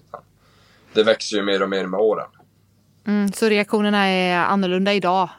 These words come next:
Speaker 2: om du säger att
Speaker 1: Ja,
Speaker 2: du går från cheerleading?
Speaker 1: framförallt. De var ju, de var väl mer negativt bemötta förr, men idag så är det väldigt mycket bättre.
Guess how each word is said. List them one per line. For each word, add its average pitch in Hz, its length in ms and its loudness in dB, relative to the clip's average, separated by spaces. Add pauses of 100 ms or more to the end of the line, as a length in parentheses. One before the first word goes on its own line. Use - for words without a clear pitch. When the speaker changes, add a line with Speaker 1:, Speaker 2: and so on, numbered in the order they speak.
(140)
Speaker 2:
om 185 160 -6
du 170 100 -6
säger 160 160 -8
att - 80 -14
Speaker 1:
Ja, 110 60 0
Speaker 2:
du 110 60 4
går 104 100 4
från 87 100 -12
cheerleading? 98 260 -6
Speaker 1:
framförallt. 98 340 -2
De 104 120 -10
var 101 100 -2
ju, 98 80 -6
de 104 140 -10
var 101 100 -6
väl 98 100 -10
mer 98 160 -10
negativt 95 460 -10
bemötta 87 320 -10
förr, 85 320 2
men 78 200 -8
idag 85 320 2
så - 120 -8
är 73 120 -6
det 71 180 -12 (280)
väldigt - 280 -4
mycket - 220 -20
bättre. - 260 -20